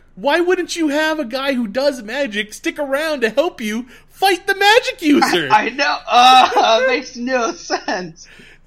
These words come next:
Speaker 1: <laughs>
Speaker 2: Especially when he's,
Speaker 1: Uh-huh.
Speaker 2: uh, especially how he's like, "Oh, you know, hearing his name just makes the,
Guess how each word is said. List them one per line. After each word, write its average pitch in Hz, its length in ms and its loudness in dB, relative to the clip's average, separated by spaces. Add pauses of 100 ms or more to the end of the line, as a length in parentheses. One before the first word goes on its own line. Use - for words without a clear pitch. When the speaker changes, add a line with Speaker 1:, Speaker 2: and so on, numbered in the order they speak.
(400)
Speaker 1:
<laughs> - 20 -2 (680)
Speaker 2:
Especially 226 640 -4
when 214 120 -4
he's, 220 120 -8
Speaker 1:
Uh-huh. 262 640 -2 (120)
Speaker 2:
uh, - 40 -6
especially 202 420 -10
how 196 140 -4
he's 175 120 -8
like, 160 300 -4
"Oh, 196 320 -2
you 151 140 -8
know, 147 320 -4 (220)
hearing 180 280 -6
his 160 200 -8
name 160 200 -6
just 151 200 -12
makes 151 220 -10
the, 143 460 -4